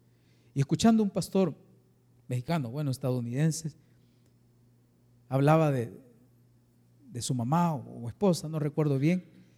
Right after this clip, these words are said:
que la hermana, una ganadora de almas en silla de ruedas, y su estrategia ella, de ella era que la dejaban a un lado,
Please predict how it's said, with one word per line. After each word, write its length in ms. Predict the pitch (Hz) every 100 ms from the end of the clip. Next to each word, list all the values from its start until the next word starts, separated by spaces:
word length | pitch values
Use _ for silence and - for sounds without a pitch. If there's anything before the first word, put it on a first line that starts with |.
| _ _ _ _
que 260 | 156 -
la 120 | 143 135
hermana, 380 | 147 180 180
una 300 | 175 175 170
ganadora 480 | 151 151 143 160 151
de 100 | 160
almas 380 | 165 165 151 -
en 120 | 135
silla 360 | - 160 151 135
de 100 | 127
ruedas, 600 | 131 127 117 107 - - _ _ _ _ -
y 100 | 147
su 140 | 156
estrategia 680 | 139 147 135 160 156 156 143
ella, 300 | 151 147 151
de 240 | 131 135
ella 220 | 156 139 139
era 200 | 156 180 - -
que 100 | -
la 140 | 139 135
dejaban 500 | 131 143 160 156 151
a 60 |
un 240 | 139 139 139
lado, 260 | 156 220